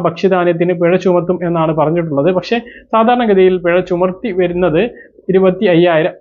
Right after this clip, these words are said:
മുപ്പത്തി അയ്യായിരം, ഇരുപത്തി അയ്യായിരം, ഇരുപതിനായിരം, പതിനായിരം എന്നിങ്ങനെയൊക്കെയാണ് പിഴ ചുമത്തി വരുന്നത്. പിന്നെ റെക്കമെൻഡിൻ്റെയൊക്കെ അടിസ്ഥാനത്തിൽ പിഴ കുറച്ചൊക്കെ ഇളവ് ലഭിക്കാറും ഉണ്ട്. അപ്പം ആ ഒരു രീതിയിലാണ്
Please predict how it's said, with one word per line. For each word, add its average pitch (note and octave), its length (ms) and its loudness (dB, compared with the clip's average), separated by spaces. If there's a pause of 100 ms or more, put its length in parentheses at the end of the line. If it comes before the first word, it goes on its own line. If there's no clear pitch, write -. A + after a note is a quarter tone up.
(100)
മുപ്പത്തി F#3+ 320 -2
അയ്യായിരം, F3+ 440 2
ഇരുപത്തി F3 360 0 (100)
അയ്യായിരം, D#3+ 500 2 (240)
ഇരുപതിനായിരം, F3 680 2
പതിനായിരം F3 520 0
എന്നിങ്ങനെയൊക്കെയാണ് F#3+ 720 0 (200)
പിഴ F3 140 2
ചുമത്തി E3+ 420 -2
വരുന്നത്. C#3+ 320 -2 (720)
പിന്നെ G#3 200 2 (100)
റെക്കമെൻഡിൻ്റെയൊക്കെ F#3 680 0
അടിസ്ഥാനത്തിൽ E3 580 -2 (100)
പിഴ D#3+ 220 0 (160)
കുറച്ചൊക്കെ E3 480 -2
ഇളവ് F3+ 300 2 (480)
ലഭിക്കാറും G#3 680 -2 (140)
ഉണ്ട്. C3+ 180 -6 (440)
അപ്പം F3+ 200 -2 (160)
ആ G3+ 120 2
ഒരു G#3 160 4
രീതിയിലാണ് F#3+ 480 0